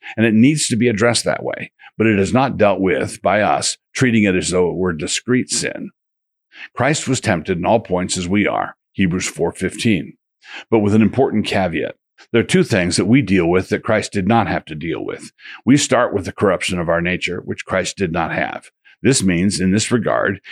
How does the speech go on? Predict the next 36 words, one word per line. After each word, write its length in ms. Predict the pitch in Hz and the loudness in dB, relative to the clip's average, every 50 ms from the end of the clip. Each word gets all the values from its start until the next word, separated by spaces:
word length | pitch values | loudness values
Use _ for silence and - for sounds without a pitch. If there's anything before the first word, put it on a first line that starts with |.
| - _ | -4 _
he 100 | 117 123 | 2 2
was 160 | 127 123 107 | 4 4 2
in 80 | 113 110 | 2 2
the 80 | 101 | 2
same 280 | - - 113 107 104 95 | 2 2 2 2 2 2
position 500 | 104 101 85 73 95 87 - - 92 95 | 0 0 0 2 0 0 0 -2 -2 -2
that 160 | 92 - - | -2 -4 -4
Adam 340 | - 85 110 131 131 98 82 | -4 -2 0 0 0 0 0
was 220 | 80 80 82 - - | -2 -4 -4 -4 -4
in 220 | 80 67 73 85 | -4 -6 -6 -4
when 120 | 85 85 | -6 -6
he 180 | - - 131 113 | 0 2 2 2
first 340 | - - 80 65 - - - | 2 -2 -4 -4 -2 -4 -6
sinned. 340 | - - - - - - _ _ _ _ _ _ - - _ | -6 -8 -12 -18 -20 -20 _ _ _ _ _ _ -20 -20 _
Secondly, 640 | - - - 139 120 123 110 - - 90 90 107 110 - _ _ | -4 0 0 0 2 0 -4 -4 -4 -6 -8 -8 -8 -14 _ _
there 120 | - 95 | -2 -2
are 40 | 90 | 0
certain 340 | - - 139 135 - 117 113 | 0 2 0 2 2 0 -2
sins 380 | - - 104 98 90 98 92 | -2 -2 -2 0 0 -2 0
that 120 | 90 104 - | -2 -2 0
have 200 | - 92 - - | 0 -2 -2 0
prerequisites, 920 | - 113 107 98 104 107 98 - - 90 - - - - - - - - _ _ - - _ | 0 0 2 4 2 2 0 -2 -6 -8 -6 -6 -8 -8 -12 -14 -14 -14 _ _ -20 -12 _
meaning 300 | - 110 113 113 110 104 | 2 4 6 6 6 4
that 80 | 101 80 | 2 2
you 160 | 92 98 95 | -2 -4 -2
can't 260 | - - 117 110 82 | -2 0 0 0 0
be 100 | 101 101 | -2 -4
tempted 380 | 95 - 110 104 95 - 95 82 | -2 0 -2 -2 0 0 -2 0
by 220 | 92 107 113 107 | 2 2 2 0
them 220 | 87 82 78 85 90 | 0 0 -2 -2 -2
without 280 | 92 80 101 98 101 | -2 0 0 0 0
an 140 | 101 90 - | 0 -4 -4
antecedent 720 | - 104 104 - - 92 85 - 104 101 90 82 87 - | -4 -4 -4 -4 -4 -6 -6 -4 -2 -4 -4 -4 -8 -10
trail 320 | - - 98 95 90 87 90 | -4 -2 -2 -2 0 -2 -4
of 100 | 87 - | -4 -2
sinning. 480 | - - 101 - 92 78 69 - 143 | -2 0 0 0 -2 -2 -4 -6 -8